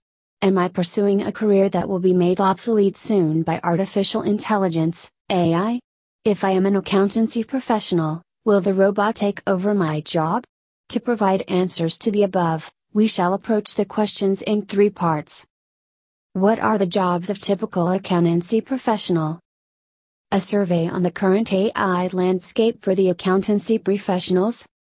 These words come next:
How can accountancy professional work with and not against A I? The jobs of a typical accountancy professional. He is a money man. He is entrusted with the responsibility to manage the financial resources of the company,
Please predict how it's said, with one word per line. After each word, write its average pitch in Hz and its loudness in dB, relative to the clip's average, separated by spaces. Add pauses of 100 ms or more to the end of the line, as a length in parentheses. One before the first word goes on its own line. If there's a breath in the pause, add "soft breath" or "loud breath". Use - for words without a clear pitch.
(600)
How 220 2
can 240 2
accountancy 214 0
professional 202 -2
work 170 0
with 190 -2
and 175 4
not 175 0
against 170 -2
A 185 2
I? 165 0 (720)
The 208 2
jobs 180 0
of 170 0
a 175 0
typical 196 -4
accountancy 185 -2
professional. 175 -2 (720)
He 196 2
is 185 0
a 196 2
money 190 4
man. 160 2 (460)
He 190 4
is 202 2
entrusted 185 0
with 185 -2
the 190 0
responsibility 185 0
to 208 -2
manage 190 2
the 190 0
financial 180 0
resources 190 -2
of 202 -6
the 220 -4
company, 170 0